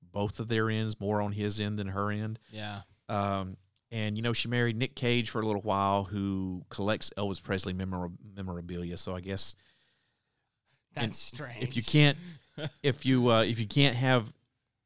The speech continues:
Speaker 1: the actual bones of Elvis, you get the next best thing, which is you get to
Speaker 2: Ugh.
Speaker 1: sleep with his daughter every night.
Speaker 2: Ugh.
Speaker 1: So, you know, um,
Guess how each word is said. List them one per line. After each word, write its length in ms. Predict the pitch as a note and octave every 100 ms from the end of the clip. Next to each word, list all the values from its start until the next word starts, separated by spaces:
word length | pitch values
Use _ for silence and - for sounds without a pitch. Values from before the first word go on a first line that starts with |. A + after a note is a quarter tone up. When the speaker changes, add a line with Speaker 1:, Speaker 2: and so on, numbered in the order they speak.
| A2+
Speaker 1:
the 200 | A#2 B2
actual 400 | B2 - A#2+ A2
bones 440 | F#2+ A#2+ B2 A#2+
of 180 | A2+ -
Elvis, 380 | A#2+ B2 A2 G#2
you 60 | G#2
get 160 | A2+
the 80 | A2
next 240 | G#2+ A2+ -
best 320 | A2+ G2+ -
thing, 240 | A#2 A2
which 220 | G2+ - F#2+
is 100 | F#2+
you 60 |
get 160 | A2 A#2
to 80 | G2+
Speaker 2:
Ugh. 60 |
Speaker 1:
sleep 280 | - A#2 A#2+
with 120 | A2+
his 180 | F#2+ F2
daughter 440 | F#2+ G2+ A2 G2 E2+
every 200 | F2 F2
night. 320 | F2 E2+ F2+
Speaker 2:
Ugh. 60 | G#2+
Speaker 1:
So, 340 | G2+ E2+ D#2+ -
you 120 | B2+
know, 220 | G2+ F2+ - - - - -
um, 440 | A2+ G#2+ G#2 G2+